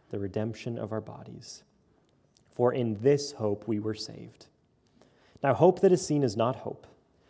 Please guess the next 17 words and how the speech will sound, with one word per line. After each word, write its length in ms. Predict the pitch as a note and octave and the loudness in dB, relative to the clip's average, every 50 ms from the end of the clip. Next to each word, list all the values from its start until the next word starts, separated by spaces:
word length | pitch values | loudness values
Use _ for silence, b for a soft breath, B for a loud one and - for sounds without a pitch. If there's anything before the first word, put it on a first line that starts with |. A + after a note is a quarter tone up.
| b b b | b b b
for 120 | - F3 E3 | 0 0 2
who 140 | - F3+ E3 | 4 2 4
hopes 300 | C3+ F#3 F#3+ F#3 - - | 4 4 4 4 2 -2
for 100 | - C#3+ | 0 2
what 160 | C#3+ C#3 - | 2 2 2
he 100 | D3+ D3 | -2 -6
sees? 600 | - - - - - - - B2+ - - - - _ _ _ _ b b b b b b b b b _ | -6 -8 -12 -12 -14 -14 -16 -16 -14 -16 -16 -18 _ _ _ _ b b b b b b b b b _
But 140 | - C#3+ - | 6 6 6
if 200 | C#3 B2 - - | 6 4 0 -2
we 480 | A#2 A2 B2+ C#3 D3 D3+ D#3 D#3 C#3 - - | -4 -2 0 0 0 0 0 -2 -4 -6 -4
hope 280 | - A2+ A2 A2 A2 | -2 0 0 0 -2
for 160 | - - B2+ A#2 | -4 -4 -2 0
what 180 | A2 A2 - | 0 0 0
we 140 | - A2 A2 | -2 -4 -4
do 340 | G#2+ G#2+ B2 B2 B2+ C3 C#3+ | -4 -4 -4 -2 -2 -2 -2
not 380 | C3+ A#2 A2+ A#2 A#2+ - - | -2 0 0 0 0 -2 -4
see, 400 | - - - B2 B2+ B2 - - | -8 -8 -8 -8 -10 -12 -14 -16